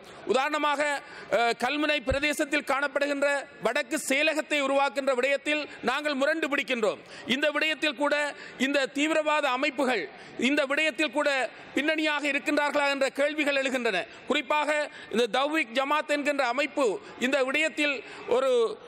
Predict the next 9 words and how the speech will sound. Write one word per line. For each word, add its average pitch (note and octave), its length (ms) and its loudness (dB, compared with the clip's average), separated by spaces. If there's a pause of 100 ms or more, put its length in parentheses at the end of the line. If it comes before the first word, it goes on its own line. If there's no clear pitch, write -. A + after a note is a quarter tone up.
கரிசனை D#4 380 0
செலுத்தி D4 360 0
வருவதாக C#4 720 2
அறியக்கூடியதாக C#4 640 0
இருக்கின்றது. G#3 520 0 (180)
எனவே, D4 460 2 (100)
இந்த B3+ 300 0
தீவிரவாதத்தை, D4+ 840 0 (240)
பயங்கரவாதத்தை C#4+ 960 0